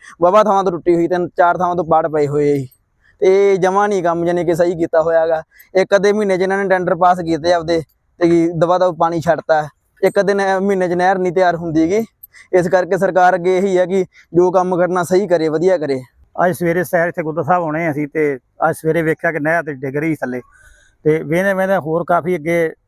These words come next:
Speaker 2: ਆ ਡਿੱਗੀ ਜਾਂਦੀ, ਪੁਲ ਕੋਲੋਂ ਕਾਫੀ ਬਹਿ ਗਈ। ਇਹ ਹਜੇ ਬਣੀ ਨੂੰ ਇੱਕ ਮਹੀਨਾ ਦੋ ਵੀ ਹੋਏ ਆ। ਇਹ ਨਾਲ ਇੱਟਾਂ ਦੀ ਕਾਮਯਾਬ ਸੀ ਜਿਹੜੀ ਸੌ ਸਾਲ ਕੱਢ ਗਈ। ਹੁਣ ਜਿਹੜਾ ਪੰਨਾ ਪਾਇਆ, ਪੰਨੇ ਦੇ ਉੱਤੋਂ ਇਹ, ਅ, ਕ੍ਰੈਸ਼ਰ ਦੀ ਜਿਹੜੀ, ਅ, ਪਾਈ ਸੀ ਇਹਨਾਂ ਲੇਅਰ, ਉਹ ਪੰਨੇ ਦਾ ਜੋੜ ਵੇਖੋ ਅੱਖਰਾਂ ਪਿਆ ਉੱਤੋਂ ਤਿਲਕ ਗਿਆ।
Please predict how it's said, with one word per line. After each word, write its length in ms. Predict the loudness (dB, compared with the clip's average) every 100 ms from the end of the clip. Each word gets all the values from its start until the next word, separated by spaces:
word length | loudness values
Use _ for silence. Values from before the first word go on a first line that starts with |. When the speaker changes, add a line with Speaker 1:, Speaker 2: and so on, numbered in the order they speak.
| _ -4
Speaker 2:
ਆ 40 | -4
ਡਿੱਗੀ 260 | -2 -2
ਜਾਂਦੀ, 220 | 0 0 -2
ਪੁਲ 220 | -2 -2
ਕੋਲੋਂ 200 | -2 0
ਕਾਫੀ 220 | -2 -2
ਬਹਿ 200 | -2 -2
ਗਈ। 140 | -2 -6 _ _ _ -2
ਇਹ 180 | 2 2
ਹਜੇ 100 | 0
ਬਣੀ 220 | -2 -2
ਨੂੰ 140 | 0 0
ਇੱਕ 100 | 0 0 0 -2 -6
ਮਹੀਨਾ 280 | -6 -2 -2
ਦੋ 160 | 0
ਵੀ 160 | 0 0
ਹੋਏ 180 | -2 -4
ਆ। 80 | -10 _ _ _ -2
ਇਹ 60 | 0
ਨਾਲ 120 | 0
ਇੱਟਾਂ 240 | 0 0
ਦੀ 80 | 0
ਕਾਮਯਾਬ 420 | 0 -2 0 -2
ਸੀ 120 | -4
ਜਿਹੜੀ 140 | -6 -4
ਸੌ 240 | -2 -2
ਸਾਲ 160 | -2 -2
ਕੱਢ 200 | -4 -6
ਗਈ। 140 | -10 -14 _ _ _ _ -4
ਹੁਣ 80 | -2
ਜਿਹੜਾ 140 | 0
ਪੰਨਾ 340 | 0 -2 0 0
ਪਾਇਆ, 400 | 0 0 0 -2
ਪੰਨੇ 300 | -4 -4 -2
ਦੇ 60 |
ਉੱਤੋਂ 220 | -2 0 0
ਇਹ, 260 | 0 -2
ਅ, 320 | -4 -6 -6
ਕ੍ਰੈਸ਼ਰ 360 | -2 0 -2 -4
ਦੀ 220 | -2 -2
ਜਿਹੜੀ, 200 | 0 -2
ਅ, 440 | -4 -8 -4 -2 -2 0
ਪਾਈ 220 | 0 0
ਸੀ 100 | -2
ਇਹਨਾਂ 200 | -2 -2
ਲੇਅਰ, 300 | -2 -4 -2 -6 _ _ _ -4
ਉਹ 100 | -2
ਪੰਨੇ 200 | -2 0
ਦਾ 60 | -2
ਜੋੜ 220 | 0 0
ਵੇਖੋ 240 | -2 -2 -4
ਅੱਖਰਾਂ 240 | -2 -4
ਪਿਆ 120 | -2
ਉੱਤੋਂ 180 | -4 -4
ਤਿਲਕ 200 | -4 -6 -4
ਗਿਆ। 160 | -8